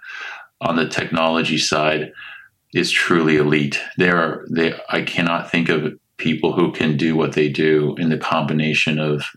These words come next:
factors they deal with. And so I think that's what makes Helium unique. The open source and decentralization approach,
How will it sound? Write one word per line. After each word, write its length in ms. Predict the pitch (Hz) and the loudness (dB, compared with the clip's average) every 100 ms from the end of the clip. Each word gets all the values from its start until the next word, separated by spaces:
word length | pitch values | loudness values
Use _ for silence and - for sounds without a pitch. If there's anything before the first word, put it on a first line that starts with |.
| - - - - - | -18 -20 -18 -18 -12
factors 580 | - 87 85 - 85 80 | -4 0 0 0 -2 0
they 120 | 78 | 0
deal 300 | 71 78 78 | 2 2 4
with. 360 | 76 76 73 - - - - - _ _ - | 4 2 0 -8 -16 -14 -14 -18 _ _ -2
And 120 | 104 | 0
so 120 | 104 | 2
I 60 | 95 | 2
think 160 | 127 107 | 2 0
that's 200 | 101 - | -2 -2
what 140 | 92 | -2
makes 560 | 87 85 - - - _ _ | 0 -2 -4 -6 -10 _ _
Helium 640 | - - - 98 90 82 73 | -14 -10 -2 2 4 2 2
unique. 580 | 76 78 78 73 - - - - | 2 2 2 0 -4 -10 -8 -2
The 380 | 98 95 - - | 0 0 -2 -2
open 380 | 117 131 160 135 | 0 2 4 4
source 1000 | - - 107 98 82 - - - - - _ _ _ - - | 4 2 4 4 4 2 2 0 -2 -8 _ _ _ -10 -2
and 600 | 92 85 82 80 - - _ - | 0 2 0 -2 -6 -8 _ 0
decentralization 1120 | 98 98 98 92 87 90 87 82 85 78 78 | 2 2 0 2 2 4 2 2 2 2 2
approach, 800 | 73 65 - 80 78 - - - | 0 -4 -2 0 2 0 -2 -6